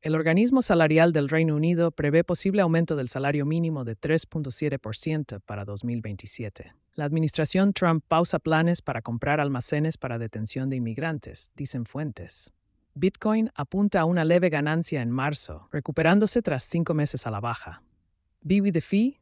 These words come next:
celebra su sexto aniversario con celebración de un mes construido para la fiabilidad. Pendle se une a la delegación vietnamita de I F C junto a BlackRock. Morgan Stanley Deutsche Bank Bitcoin sube a más de sesenta y seis mil quinientos a pesar de la escalada continua de la guerra con Irán.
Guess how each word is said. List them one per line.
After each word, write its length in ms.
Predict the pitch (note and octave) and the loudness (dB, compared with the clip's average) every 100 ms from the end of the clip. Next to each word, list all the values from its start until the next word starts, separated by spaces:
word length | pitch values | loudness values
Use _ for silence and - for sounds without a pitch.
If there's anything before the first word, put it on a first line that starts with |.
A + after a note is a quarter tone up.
| _ | _
celebra 440 | - C#3 D3+ E3 | -6 0 0 2
su 140 | D3+ B2 | 0 -2
sexto 420 | - E3+ E3+ - | 2 4 4 2
aniversario 680 | E3+ C#3+ A#2 - E3 G3+ A3 | 0 0 -2 0 2 2 0
con 160 | D3 | -4
celebración 580 | C3 B2 A2+ G#2+ - D#3 | -4 -4 -4 -6 -4 -2
de 80 | D#3 | 0
un 120 | D3+ | 0
mes 440 | D3+ F3+ - - - _ | 0 0 -4 -12 -16 _
construido 560 | A#2+ A#2 - C3 D#3 D#3 | -8 -8 -6 -4 -2 -2
para 180 | B2+ | -4
la 80 | A2 | -6
fiabilidad. 580 | G#2+ A2+ G#2+ G#2+ A#2+ F2+ _ - _ - | -8 -8 -8 -8 -8 -10 _ -20 _ -6
Pendle 380 | E3+ F3 G#3 B3 | 0 2 2 0
se 200 | - D3+ | 2 2
une 220 | F3 F3 | 4 4
a 60 | |
la 100 | D3 | 2
delegación 560 | C3+ B2+ B2 A#2 E3 E3 | 0 0 -2 -2 -2 0
vietnamita 500 | D#3+ D3 C#3+ E3 F3 | 0 0 0 0 0
de 220 | B2 C3 | 0 0
I 60 | D3 | 0
F 120 | - | -2
C 340 | - F#3 A#3 _ | 0 0 0 _
junto 380 | _ D3+ C#3+ G#2 | _ -8 -6 -8
a 40 | |
BlackRock. 680 | A#2 B2+ - G#2 E2+ - - _ - | -4 -4 -4 -10 -14 -16 -20 _ -4
Morgan 300 | D#3+ F#3 G3+ | 0 2 2
Stanley 400 | - E3 D#3+ D3 | 2 2 2 4
Deutsche 340 | D3+ D#3+ - | 4 4 2
Bank 220 | D#3 D#3+ C#3 | 2 0 2
Bitcoin 480 | E3 - - G#2 | 0 0 -6 -4
sube 280 | G#2+ C#3 C3+ | -4 -4 -2
a 80 | C3+ | 0
más 260 | D3+ E3+ F3 | 2 2 2
de 80 | |
sesenta 480 | E3+ D3+ - B2+ - | 0 -2 -2 -4 -2
y 40 | C3+ | -2
seis 280 | - D3 | 2 2
mil 180 | C#3+ D3 | 2 -2
quinientos 520 | - C3 C#3 C#3 C3+ - | -2 -2 0 0 -2 -6
a 80 | |
pesar 300 | B2 B2 C#3 | -6 -2 -2
de 80 | D3 | 0
la 80 | C#3 | -2
escalada 420 | - C3 C#3+ D3+ | -2 -2 0 0
continua 460 | D3+ C#3 D3 D3+ D3 | 0 -2 0 0 2
de 80 | C3 | 0
la 100 | A#2 | 0
guerra 300 | B2+ C#3+ C3 | -2 -2 -4
con 160 | A#2 | -4
Irán. 400 | A#2 B2+ D#3+ G3 | -4 -2 -4 -6